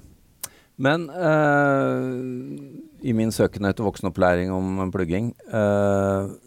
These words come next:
denne gassen som dere slipper ut, hva snakker vi om av tid? Altså hvis denne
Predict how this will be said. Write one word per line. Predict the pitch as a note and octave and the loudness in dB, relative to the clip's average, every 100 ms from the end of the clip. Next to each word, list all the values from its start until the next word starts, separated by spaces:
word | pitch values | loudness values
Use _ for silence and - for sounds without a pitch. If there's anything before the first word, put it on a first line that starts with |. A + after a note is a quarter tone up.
| G#2+ C3 | -14 0
denne | B2 G#2+ | 0 2
gassen | G#2 E2 - A2 | 2 0 -4 -6
som | A2 G#2 | -4 0
dere | D#2+ D#2 | 0 0
slipper | D#2+ D2+ - | -6 -6 -10
ut, | - - _ _ _ _ _ _ _ - | -12 -20 _ _ _ _ _ _ _ -18
hva | A3 - G#2 B2+ | -12 0 2 2
snakker | D3+ B2+ G#2 | -2 -2 0
vi | |
om | A2 | 0
av | - | -2
tid? | - F2 G2+ D2+ C2+ - - | -4 -2 0 -2 -8 -12 -8
Altså | G2 A2 | -2 0
hvis | G#2 - | 0 0
denne | A2 G2 F#2+ F#2+ F#2 F#2 F2+ | 2 4 2 2 0 -4 -6